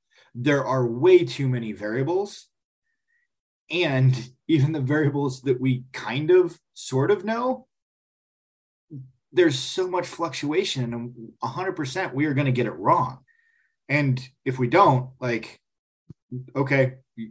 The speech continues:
tell me what numbers and when to go buy the lotto ticket,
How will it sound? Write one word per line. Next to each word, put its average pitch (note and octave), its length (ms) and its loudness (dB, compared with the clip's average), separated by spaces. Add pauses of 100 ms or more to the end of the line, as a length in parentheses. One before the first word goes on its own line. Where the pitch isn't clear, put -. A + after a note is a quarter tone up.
(220)
tell C3+ 120 0
me C#3 80 2
what C#3 200 2
numbers C3 320 2
and A2+ 100 -6
when B2+ 140 2
to B2 60 4
go A#2+ 100 2
buy B2+ 180 0
the A2 80 -4
lotto B2+ 280 -2
ticket, - 340 -16